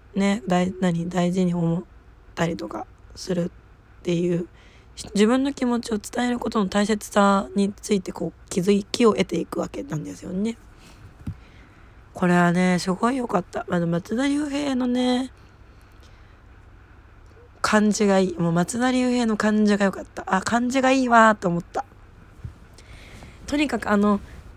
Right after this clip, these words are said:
事務作業する時のさ、アームカバーってあるでしょ。あのアームカバーがとにかく似合う。マジで。メガネとあのアームカバーが最高ですね。本当にありがとうございますと思って、ペロペロペロと思いました。うん。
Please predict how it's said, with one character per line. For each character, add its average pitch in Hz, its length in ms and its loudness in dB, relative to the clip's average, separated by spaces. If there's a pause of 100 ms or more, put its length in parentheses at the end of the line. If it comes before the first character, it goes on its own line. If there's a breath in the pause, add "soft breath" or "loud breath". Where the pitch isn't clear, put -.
(160)
事 208 140 4
務 277 220 4
作 349 180 4
業 254 200 4
す 196 180 -2
る 202 100 2
時 202 260 0
の 185 100 2
さ、 185 260 0
ア 226 40 6
ー - 20 4
ム 247 160 0
カ 254 160 2
バ 185 120 2
ー - 20 4
っ - 40 -10
て - 140 -8
あ 180 60 -4
る 180 60 -6
で 185 100 -6
し - 100 -6
ょ。 185 60 0
あ 180 40 0
の 190 80 0
ア 196 40 4 (260)
ー - 20 0
ム 277 140 -2
カ 277 160 2
バ 214 100 2
ー 175 40 -2
が 185 80 -2
と 240 100 0
に 262 140 2
か 190 120 -6
く 175 120 -4
似 175 200 2
合 170 100 0
う。 - 80 -12 (100)
マ 180 160 2
ジ 175 120 0
で。 - 140 -10 (560 loud breath)
メ 202 160 4
ガ 208 100 2
ネ 190 100 2
と 180 100 -2
あ 175 40 2
の 170 180 0
ア 170 40 0
ー - 20 0
ム 175 120 -2
カ 190 160 -6
バ - 160 -4
ー 330 40 -10
が 359 100 -10
最 208 220 -2
高 233 160 -2
で 247 120 -2
す - 140 -8
ね。 190 160 -4
本 202 260 -4
当 214 80 -4
に 190 60 -2
あ 185 40 -2
り 208 80 2
が 240 80 2
と 220 120 0
う - 20 4
ご 190 60 4
ざ 202 80 0
い 226 40 0
ま 233 240 -2
す - 60 -8
と 185 80 -6
思 190 60 -4
っ - 20 -6
て、 202 80 -8
ペ 247 80 0
ロ - 60 -8
ペ - 40 -4
ロ 254 60 -4
ペ - 120 -4
ロ 240 120 -2
と - 100 -8
思 170 80 -2
い 185 40 -4
ま 202 80 -8
し - 60 -8
た。 - 180 -8 (1500 loud breath)
う 185 40 -2
ん。 175 560 -2